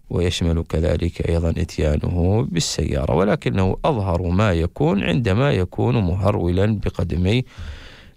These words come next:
لأن نفسه يحتبس فيدخل الصلاة وهو مضطرب. الشاهد المقصود أن إتيانه إلى الصلاة لا بد أن يكون على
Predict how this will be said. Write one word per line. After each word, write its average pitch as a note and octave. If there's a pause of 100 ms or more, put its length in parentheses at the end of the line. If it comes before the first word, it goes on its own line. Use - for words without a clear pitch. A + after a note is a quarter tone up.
لأن A#2+
نفسه A2+
يحتبس A2+
فيدخل G2
الصلاة G#2 (580)
وهو G2+
مضطرب. E2 (720)
الشاهد D#3
المقصود A#2+ (100)
أن G#2
إتيانه F2+
إلى D2+
الصلاة F#2
لا F3
بد G2
أن D#2+
يكون G2
على F2